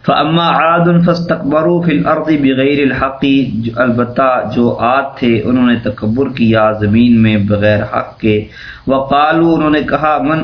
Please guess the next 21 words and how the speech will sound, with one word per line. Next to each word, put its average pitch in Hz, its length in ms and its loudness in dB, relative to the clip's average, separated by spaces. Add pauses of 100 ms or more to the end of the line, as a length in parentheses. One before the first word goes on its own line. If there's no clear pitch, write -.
(140)
أَشَدُّ 147 460 -2
مِنَّا 143 400 2
قُوَّةً، 131 720 0
کون 135 400 0
ہے 127 120 0
زیادہ 117 360 0
سخت 135 480 -6
ہم 120 140 2
سے 123 180 -2 (140)
قوت 123 360 0
کے 120 120 -4
اعتبار 110 600 0
سے۔ 107 360 -2 (1500)
اَوَلَمْ 165 480 0
يَرَوْا، 170 360 0
کیا 170 120 -2
انہوں 156 220 -2
نے 160 120 0
دیکھا 139 380 0
نہیں 151 340 2
ہے، 147 140 0